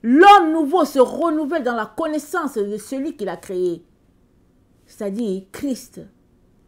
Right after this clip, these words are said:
Je ne fais que répéter parce qu'il est important qu'on enregistre, amen, ce que l'Esprit est en train de nous dire.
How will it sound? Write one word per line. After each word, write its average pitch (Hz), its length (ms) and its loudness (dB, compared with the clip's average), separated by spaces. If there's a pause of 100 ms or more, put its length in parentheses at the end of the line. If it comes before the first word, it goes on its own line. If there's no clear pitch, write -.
(840)
Je 262 140 -6
ne 302 80 0
fais 339 120 -6
que 311 160 -4
répéter 294 540 -2
parce 320 240 -10
qu'il 311 240 -6
est 277 160 -4
important 294 680 -8 (600)
qu'on 370 240 0
enregistre, 349 1000 2 (420)
amen, 254 640 -2 (400)
ce - 240 -6
que 381 160 -4
l'Esprit 269 380 -2
est - 20 -2
en 202 80 -10
train 208 140 -12
de 185 100 -8
nous 175 100 -10
dire. 180 320 -10